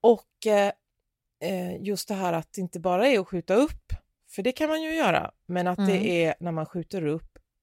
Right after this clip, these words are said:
Speaker 1: trots att man vet att det kommer få negativa konsekvenser.
Speaker 2: Ja.
Speaker 1: Hmm. För så är det ju inte med allt. Om jag ska f-, bleka håret, det måste ju inte jag,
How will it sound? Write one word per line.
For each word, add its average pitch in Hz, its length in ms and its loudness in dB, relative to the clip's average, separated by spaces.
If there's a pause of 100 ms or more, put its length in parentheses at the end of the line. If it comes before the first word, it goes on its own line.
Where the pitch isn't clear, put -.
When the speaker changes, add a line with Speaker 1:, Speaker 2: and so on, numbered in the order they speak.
(140)
Speaker 1:
trots - 240 -8
att 175 120 -6
man 175 160 -6
vet 220 320 0 (280)
att - 180 -8
det 175 80 -6
kommer 156 300 -8
få 165 180 -10
negativa 147 640 -6
konsekvenser. 220 920 -4
Speaker 2:
Ja. 180 280 -2 (800)
Speaker 1:
Hmm. 220 380 -6 (380)
För 240 80 -2
så 392 180 0
är 240 100 4
det 175 80 -2
ju 185 80 0
inte 151 420 0 (840)
med 180 220 -2
allt. - 500 -10
Om 202 160 -2
jag 240 160 0
ska - 180 -2
f-, - 160 -8 (340)
bleka 190 360 -2
håret, 170 560 -4 (580)
det 208 80 -6
måste - 360 -8
ju 214 60 -4
inte 185 160 -8
jag, - 220 -8